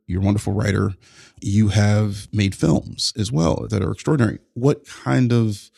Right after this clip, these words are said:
tools do we need, especially for those of us out here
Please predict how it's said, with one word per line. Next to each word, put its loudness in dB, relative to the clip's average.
tools -2
do -2
we 4
need, 0
especially 0
for -4
those 4
of 0
us 0
out 2
here 2